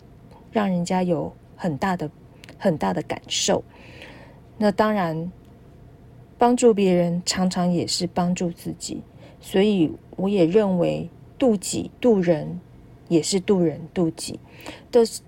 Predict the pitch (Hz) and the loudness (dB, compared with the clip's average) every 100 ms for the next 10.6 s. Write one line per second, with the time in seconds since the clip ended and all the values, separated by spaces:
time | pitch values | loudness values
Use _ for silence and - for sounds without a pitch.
0 | - 262 233 202 202 - 202 - 185 170 | 0 2 4 2 0 0 -2 -2 -2 0
1 | 180 160 165 175 - - - - - - | 0 -2 -4 -8 -12 -20 -20 -20 -18 0
2 | 269 226 208 190 185 185 190 - - - | 4 4 2 0 -2 -2 -6 -12 -20 -20
3 | - - - - - - 254 226 185 185 | -20 -20 -20 -20 -10 4 4 4 -2 0
4 | 185 190 185 160 - 208 190 170 175 - | 0 0 -2 -4 -2 0 2 0 -2 -6
5 | 135 143 165 - - - - - - - | -6 -6 -8 -8 -12 -12 -12 -20 -20 -20
6 | - - - - - - 214 220 233 185 | -20 -20 -20 -20 -20 0 6 6 6 2
7 | 185 180 180 185 - - - - - - | 2 2 0 -4 -10 -20 -20 -20 -20 -20
8 | - - - - 190 220 240 196 185 208 | -20 -20 -12 -2 0 4 4 2 -4 -2
9 | 214 190 180 180 190 185 185 220 190 226 | 0 0 -2 -2 -4 -4 2 2 4 4
10 | 220 202 202 220 220 226 | 4 2 0 0 -2 -4